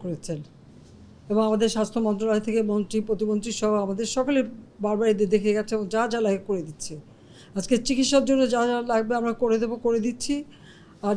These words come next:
যারা পা হারিয়েছে বা হাত হারিয়েছে, আমরা কৃত্রিম পায়ের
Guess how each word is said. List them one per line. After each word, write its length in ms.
যারা 240
পা 220
হারিয়েছে 520
বা 100
হাত 200
হারিয়েছে, 460
আমরা 300
কৃত্রিম 360
পায়ের 280